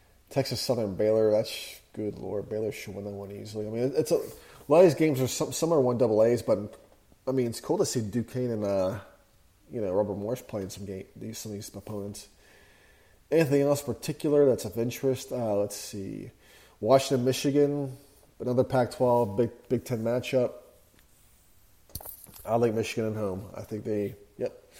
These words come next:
yep. Utah and B Y U.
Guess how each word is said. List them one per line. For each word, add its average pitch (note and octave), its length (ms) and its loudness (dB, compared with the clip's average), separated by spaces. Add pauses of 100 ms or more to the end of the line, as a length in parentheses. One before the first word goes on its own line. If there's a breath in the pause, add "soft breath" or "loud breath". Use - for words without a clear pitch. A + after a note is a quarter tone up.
(880 loud breath)
yep. - 160 -10 (2250)
Utah C3 360 6
and A2+ 100 0
B B2+ 80 4
Y A2 120 6
U. C#3 520 4